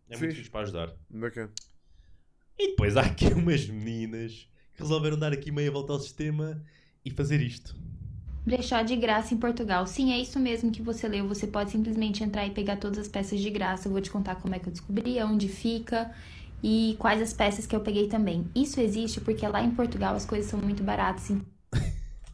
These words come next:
Speaker 2: Oh, mano, eu não acredito nisto, mano. É, é, isto é mesmo ridículo, bro. Por amor de Deus, mano. <laughs> Putz, foda-se, mano. Que falta de noção, meu.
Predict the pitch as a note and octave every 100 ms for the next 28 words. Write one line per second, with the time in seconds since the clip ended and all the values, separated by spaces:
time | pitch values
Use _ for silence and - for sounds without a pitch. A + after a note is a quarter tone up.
0 | - - - - - A2+ F#2 F#2+ B2 A#2+
1 | G2 F#2 F#2+ F2+ F2 D#2 F#2 F2+ - -
2 | D#2 D#2 D2+ _ _ A#2+ - B2+ - B2+
3 | - A2+ G2 F#2+ F#2+ G2 F#2 F2+ D#2 E2+
4 | D#2 D#2+ D#2+ _ _ _ _ _ _ _
5 | _ _ _ _ C#3 C#3 A2+ G2+ G2+ F#2+
6 | F#2+ F#2+ F2 E2+ F2 F2 - A#2+ - A2
7 | G#2+ - A#2 - A#2+ F2 F#2+ - G#2+ A2
8 | - A#2 - A2+ - A#2+ A2+ A2+ A2 -
9 | G#2 - F2+